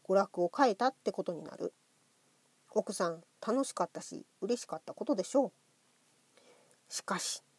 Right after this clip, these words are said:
旦那さんは、宝くじを投資と捉えて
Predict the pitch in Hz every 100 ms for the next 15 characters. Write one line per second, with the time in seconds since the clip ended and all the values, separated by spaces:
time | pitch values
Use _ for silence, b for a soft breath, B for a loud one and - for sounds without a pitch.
0 | - 180 175 175 185 180 190 226 285 b
1 | b b b _ - 339 - 392 392 -
2 | 208 - 170 175 160 - _ - 220 226
3 | 233 - 311 - _ - - - - 175
4 | 165 151 - 262